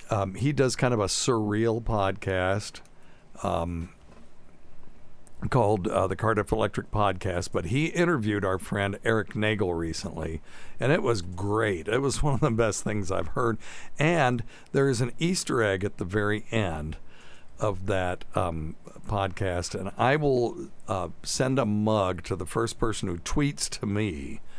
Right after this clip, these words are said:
what that Easter egg, uh, signifies, and that's all I'm gonna say. The, if you know it, you'll, you'll, you'll get it. But anyway, you gotta tweet it to me at Weird Medicine.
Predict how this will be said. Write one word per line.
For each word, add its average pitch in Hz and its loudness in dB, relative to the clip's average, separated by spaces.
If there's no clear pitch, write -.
what 113 -2
that 104 0
Easter 104 -2
egg, 87 0
uh, 82 -2
signifies, - -4
and 101 -4
that's 92 -2
all 95 0
I'm 92 -2
gonna 87 -2
say. 82 -4
The, 90 0
if - -4
you 113 2
know 135 4
it, 107 0
you'll, 92 -2
you'll, 87 -4
you'll 95 0
get 82 -6
it. - -8
But - 0
anyway, 101 0
you 98 -4
gotta 101 0
tweet 131 -2
it - -4
to 113 -4
me 90 -4
at 95 -2
Weird 90 -2
Medicine. 80 -6